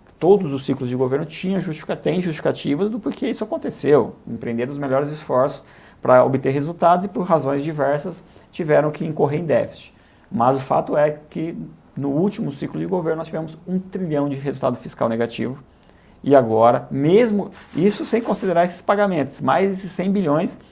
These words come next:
que não foram pagos. Cento e, quase cento e quinze bilhões que não foram pagos, senão a conta teria sido um ponto um trilhão de reais do déficit do ciclo anterior. Nós pagamos esse passivo, tudo, e agora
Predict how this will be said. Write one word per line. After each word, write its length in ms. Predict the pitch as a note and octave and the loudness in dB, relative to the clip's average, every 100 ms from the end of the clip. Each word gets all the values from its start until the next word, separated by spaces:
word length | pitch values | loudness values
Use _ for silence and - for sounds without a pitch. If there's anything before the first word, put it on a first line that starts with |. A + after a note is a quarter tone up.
| - | -8
que 100 | D3 | 0
não 160 | D3 | 0
foram 240 | F3+ G3+ A3+ | 2 2 2
pagos. 520 | A3+ F3 B2 G2+ - - - _ - _ | 4 6 4 0 -10 -20 -20 _ -20 _
Cento 360 | - - D#3 - | -6 -2 0 -2
e, 120 | D#3 - - | -8 -10 -6
quase 300 | D#3+ G3+ B3+ | -2 0 -2
cento 280 | - D#3 - | -8 -8 -8
e 40 | |
quinze 340 | - G3+ A3 | -2 0 2
bilhões 360 | G3+ F3+ D3+ F3 | 2 0 0 -2
que 80 | G#3 | -4
não 120 | F3 | -4
foram 220 | F3 F3 | -4 -4
pagos, 360 | F#3 E3 A2+ A2 | 2 2 2 0
senão 180 | A2+ A#2+ | -6 -6
a 40 | |
conta 200 | C3+ D3 | -4 -4
teria 200 | D3 D#3+ | -2 -2
sido 220 | D#3 E3 | 0 0
um 160 | D#3 G3 | 2 2
ponto 440 | F#3+ E3 F3+ G3+ - - - - - | 2 0 0 -4 -10 -18 -20 -14 0
um 200 | F3 G#3 | 6 6
trilhão 580 | G3 F#3+ D3+ C#3 C3 C3 | 6 2 6 6 6 2
de 220 | - C3 | -2 -2
reais 480 | C3 C3+ B2 B2 B2 | 4 8 8 8 4
do 80 | |
déficit 340 | B2 A#2+ A#2 C3+ | 0 2 2 -2
do 60 | |
ciclo 260 | B2 C3 C3 | -10 -8 -8
anterior. 400 | B2+ D3 A#2+ - - - | -6 -4 -4 -6 -10 -14
Nós 160 | G2 G#2+ | -12 -6
pagamos 640 | - C#3 A2 A#2+ E3 G3+ | 0 2 4 4 6 4
esse 160 | D#3 D3+ | 0 0
passivo, 720 | C3+ C3 - A2 B2 C#3+ E4+ - _ _ - | 2 2 0 -4 -4 -4 -8 -12 _ _ -14
tudo, 220 | A2 A2+ | -12 -10
e 140 | - C#3 | 0 4
agora 460 | D3+ B2 B2 D3 | 4 4 4 2